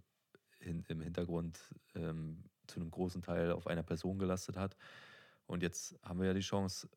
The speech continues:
ein Beweggrund, warum ich auch im Sommer dann letztes Jahr eigentlich schon gesagt hatte, das, das brauchen wir. Keiner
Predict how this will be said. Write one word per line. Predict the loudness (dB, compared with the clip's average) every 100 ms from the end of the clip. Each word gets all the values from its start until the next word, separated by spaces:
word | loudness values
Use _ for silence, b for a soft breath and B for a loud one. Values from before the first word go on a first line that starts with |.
| _
ein | -6 0 4
Beweggrund, | 6 4 4 0 2
warum | 2 2
ich | 0
auch | 0
im | 0
Sommer | 0 0 2
dann | 2 0
letztes | -4 -4 -4
Jahr | 0 0
eigentlich | -2 -6
schon | -6
gesagt | -2 -2 -2
hatte, | -2 -2
das, | -4 -6 -8 -14
das | -14 -12 -12 _ _ _ _
brauchen | 2 4 4
wir. | 4 4 2 -2
Keiner | -2 2 2 2